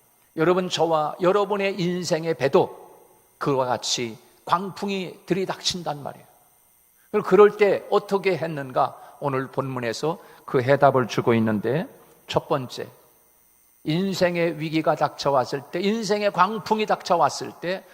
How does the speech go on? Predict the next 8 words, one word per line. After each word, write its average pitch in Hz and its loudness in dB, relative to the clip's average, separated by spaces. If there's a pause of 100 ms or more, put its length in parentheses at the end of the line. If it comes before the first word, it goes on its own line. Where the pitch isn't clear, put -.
(120)
어떻게 139 -4
해야 123 -2
되는가? 113 -4 (880)
하나님을 214 10
절대 240 6
신뢰함으로 180 0 (460)
그 185 -6
광풍을 139 -2